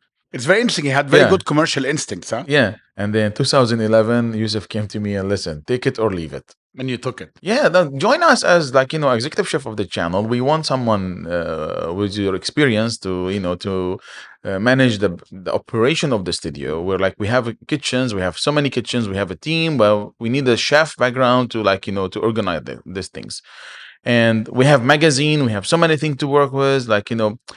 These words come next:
Speaker 2: uh, to work on, and, uh, join us.
Speaker 1: How was that experience?
Speaker 2: It was for me, like, uh, disaster the first time.
Speaker 1: Key, it's a very
Speaker 2: Like,
Speaker 1: different
Speaker 2: it's
Speaker 1: experience.
Speaker 2: very different
Speaker 1: You're
Speaker 2: experience,
Speaker 1: managing
Speaker 2: like, you know.
Speaker 1: people really more than anything else, yeah.
Speaker 2: Well, like, no, but the different background.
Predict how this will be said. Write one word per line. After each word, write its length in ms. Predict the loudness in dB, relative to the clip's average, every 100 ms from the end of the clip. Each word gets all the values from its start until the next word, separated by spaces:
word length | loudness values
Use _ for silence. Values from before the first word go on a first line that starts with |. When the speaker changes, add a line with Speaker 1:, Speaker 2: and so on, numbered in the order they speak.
| -20 -20 -20 _
Speaker 2:
uh, 460 | 2 4 6 4 2
to 100 | 2
work 260 | 4 4
on, 320 | 4 4 4 2
and, 440 | 0 0 0 2
uh, 840 | 4 6 6 4 4 4 2 0
join 240 | 4 4 4
us. 320 | 2 0 -12 _ _
Speaker 1:
How 160 | -2 2
was 140 | 2
that 120 | 0 -4
experience? 600 | -8 -6 -6 -6 -10 -10
Speaker 2:
It 120 | -2
was 280 | 2 2 0
for 200 | 4 4
me, 440 | 4 2 2 2
like, 440 | 4 2 2 -6 -20 -20 -18
uh, 400 | -12 -8 -6 -6
disaster 600 | -6 0 2 2 2 -2
the 100 | -2
first 300 | -6 -8 -12
time. 260 | -12 -14 -16 _ _
Speaker 1:
Key, 140 | -12
it's 200 | -12 -2
a 20 |
very 200 | 2 4
Speaker 2:
Like, 100 | 8
Speaker 1:
different 220 | 8 8
Speaker 2:
it's 80 | 6
Speaker 1:
experience. 220 | 4 4 6
Speaker 2:
very 160 | 8
different 280 | 6 4 0
Speaker 1:
You're 40 | 0
Speaker 2:
experience, 340 | 2 2 4
Speaker 1:
managing 80 | 4
Speaker 2:
like, 100 | 4
you 100 | 4
know. 100 | 6
Speaker 1:
people 160 | 4
really 140 | 2 2
more 160 | 2
than 140 | 2 0
anything 220 | 0 0
else, 260 | 0 -2 -12
yeah. 120 | -6
Speaker 2:
Well, 220 | 4 6
like, 180 | 6 4
no, 240 | 4 4
but 140 | 2 -6 -6
the 120 | -4
different 320 | 0 4 4
background. 400 | 4 2 -2 -4